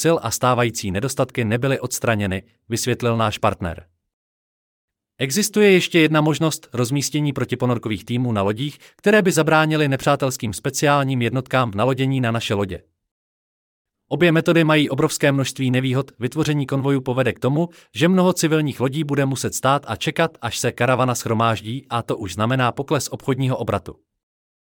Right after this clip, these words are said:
Nasazení protiponorkových týmů má právní potíže,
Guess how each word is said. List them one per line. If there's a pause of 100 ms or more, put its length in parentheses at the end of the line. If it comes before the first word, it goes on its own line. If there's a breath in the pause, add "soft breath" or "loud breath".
(480)
Nasazení
protiponorkových
týmů
má
právní
potíže,